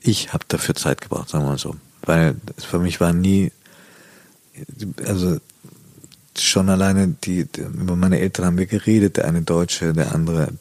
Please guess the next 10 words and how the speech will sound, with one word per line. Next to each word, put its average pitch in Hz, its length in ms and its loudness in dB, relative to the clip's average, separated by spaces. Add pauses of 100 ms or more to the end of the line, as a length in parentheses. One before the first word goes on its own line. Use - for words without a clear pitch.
(100)
äh, - 140 -6 (160)
ein 85 180 0
Elternteil 82 480 0
Deutsch, 82 280 -2
das - 120 -8
andere 82 220 -2
Italienisch, 87 640 2 (840)
in 98 120 -4
Schweden 98 520 4
geboren, 87 680 4